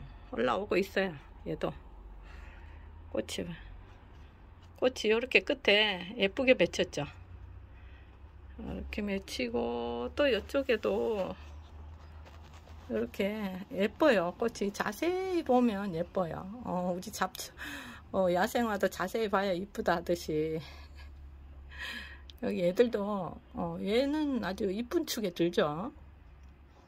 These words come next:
또 지금은 아직 조금 더 자란 다음에 얘는 잘라줘야 될 사이즈고, 어, 얘처럼 이렇게 길쭉하게 나온 애들은 아래쪽에 한 일, 이 센치만,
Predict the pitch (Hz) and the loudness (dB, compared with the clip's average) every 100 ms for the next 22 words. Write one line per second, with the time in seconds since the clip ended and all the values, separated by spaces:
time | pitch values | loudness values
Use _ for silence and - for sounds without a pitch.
0 | - - - - - - 196 185 185 214 | -20 -20 -20 -20 -20 -10 2 2 4 0
1 | 202 196 175 180 165 170 175 170 262 302 | 0 0 -2 0 2 2 0 0 0 2
2 | - 262 214 170 202 196 185 175 170 165 | 0 0 2 2 2 2 2 2 2 0
3 | 160 160 160 160 180 185 151 160 175 175 | -2 -4 -4 -2 -2 -2 2 2 4 2
4 | 165 170 160 160 156 160 185 - 170 185 | 0 0 0 0 0 0 -2 -2 -2 -2
5 | 175 165 160 196 254 - - - - - | -2 2 4 4 2 -4 -12 -14 -14 -16
6 | - - - 175 160 165 160 156 160 202 | -20 -20 -12 -6 -4 -4 -4 -2 0 0
7 | - 285 285 202 180 196 165 156 180 175 | 4 4 6 4 2 0 0 2 2 0
8 | - 208 226 240 262 262 240 185 160 165 | 2 4 4 4 4 6 4 2 0 0
9 | 156 151 143 139 156 151 139 160 - - | -4 -4 0 0 0 -4 -6 -8 -12 -12
10 | - - - - - 240 311 349 349 254 | -12 -12 -14 -2 2 2 4 4 6 6
11 | 226 220 214 196 175 - 269 330 311 220 | 6 4 2 0 -2 -2 4 6 6 2
12 | 233 - 233 233 - 185 175 156 160 180 | 2 2 4 2 2 0 2 2 2 0
13 | 156 - | -2 -4